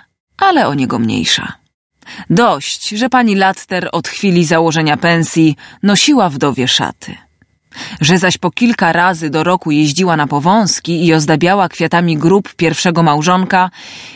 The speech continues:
więc nikt nie pytał się, czy i drugi małżonek spoczywa na powązkach, czy gdzie indziej. Trudno dziwić się, że pani Latter, której los po dwakroć zdruzgotał serce,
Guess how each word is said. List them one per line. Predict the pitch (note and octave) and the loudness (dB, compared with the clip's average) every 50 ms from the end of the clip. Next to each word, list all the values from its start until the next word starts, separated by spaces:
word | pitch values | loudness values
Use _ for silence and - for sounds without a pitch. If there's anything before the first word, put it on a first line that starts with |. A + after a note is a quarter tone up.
| - - | -2 0
więc | G3+ B3 B3+ A#3+ - C4+ | 2 4 4 2 2 -2
nikt | E4+ F#4 F4 - - - | -6 -6 -8 -8 -2 0
nie | C4+ B3+ A3 | 0 0 0
pytał | - F#3+ - - - F#3 - | -2 -4 -4 -4 -6 -8 -6
się, | - - - A#2 A#2+ | -8 -6 -6 -6 -2
czy | - F#3 | 0 0
i | D#3 D#3+ G3 F3+ | 2 2 2 2
drugi | E3+ G3 G3+ F3+ D#3 - - | 4 4 4 2 2 0 -4
małżonek | G#2 A2 A#2 C3+ C#3 D#3+ D3+ C#3 C3+ B2+ - - | -4 -4 -2 -2 0 0 0 0 0 -2 -2 -4
spoczywa | B2+ - D#3 D3+ - E3+ D#3+ D3 | -2 -2 -2 0 0 0 0 0
na | C#3+ C#3 | 0 -2
powązkach, | C#3 C#3+ C#3+ D3 E3 E3+ E3 D#3+ - - D#3 D3 C#3+ - - - - - - - - - - - | -2 -2 0 2 2 2 2 0 0 -2 -2 -2 -2 -4 -10 -14 -18 -20 -20 -20 -20 -20 -14 -4
czy | - C4+ G#3+ | 0 0 2
gdzie | F3+ - D3 | 2 0 0
indziej. | - - A#2 A2+ - - - C#2+ - - - - - _ _ _ _ _ _ _ _ _ _ _ _ _ _ _ _ - - - - - - | -2 0 -2 -2 -2 -4 -6 -8 -8 -8 -10 -12 -18 _ _ _ _ _ _ _ _ _ _ _ _ _ _ _ _ -18 -18 -18 -18 -12 -4
Trudno | - C#4+ C4 F3+ E3+ D#3 D3 | 0 0 2 2 2 0 0
dziwić | D3+ D#3+ D#3 D#3+ D#3 - - | 2 2 2 2 0 0 0
się, | - E3 D#3 | 0 0 2
że | D#3 D#3 | 0 0
pani | - D#3 D3+ D#3 D3+ | 0 0 0 0 2
Latter, | D3+ D#3 D3+ D3 - - - A2 A2 A#2+ | 2 2 0 0 -4 -6 -10 -10 -10 -10
której | - - C#3+ C3 C3+ C3+ C#3 | -8 -4 -2 0 2 2 2
los | C#3+ D3+ E3 F#3 - - | 2 2 2 2 0 -2
po | - D3+ C#3+ | -4 -4 -4
dwakroć | C#3+ C3+ D#3 D#3 E3+ - - D#3 C3+ - - D3 | -2 0 0 0 0 -2 -6 -10 -8 -6 -6 -6
zdruzgotał | C3+ A#2+ D#3+ D#3 D3+ C#3+ D#3+ D#3 D#3 C#3+ C#3+ C#3 | -4 -2 0 0 0 2 0 0 0 0 -2 0
serce, | - - E3+ E3+ - - - F3+ E3+ E3+ | 0 0 0 0 0 -2 -2 0 0 0